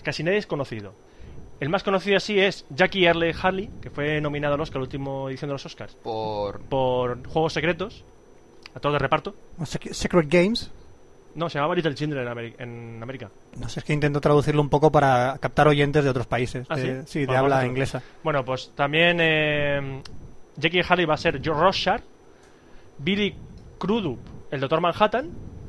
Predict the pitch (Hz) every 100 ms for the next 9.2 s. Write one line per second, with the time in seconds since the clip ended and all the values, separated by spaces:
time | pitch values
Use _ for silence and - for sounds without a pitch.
0 | - - - - 143 143 156 185 190 185
1 | 180 170 196 180 185 214 254 - 143 139
2 | - 160 165 156 156 - 185 240 - -
3 | - - 113 107 147 - - - - -
4 | - - - - 143 170 - 175 170 202
5 | 135 143 139 131 127 123 127 135 143 185
6 | 196 277 - - - - - - - -
7 | - - - 214 208 185 226 - 135 123
8 | 123 135 151 147 139 135 131 127 123 120
9 | 117